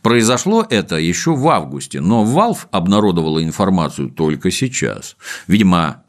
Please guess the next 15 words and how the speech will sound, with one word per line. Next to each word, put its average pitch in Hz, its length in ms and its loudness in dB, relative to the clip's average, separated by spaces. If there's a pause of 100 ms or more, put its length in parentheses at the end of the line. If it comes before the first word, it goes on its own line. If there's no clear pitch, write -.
проверяли, 90 800 0
действительно 143 840 2
ли 60 280 -4 (180)
пропала 82 840 -2
уязвимость. 76 1120 -4 (600)
Артему 190 720 2
же 101 140 2
за 90 180 -2
честность 117 800 -2
и 107 100 2
помощь 117 520 2
в 85 60 -2
обнаружении 92 760 2
проблем 104 720 0 (100)
выдали 131 720 0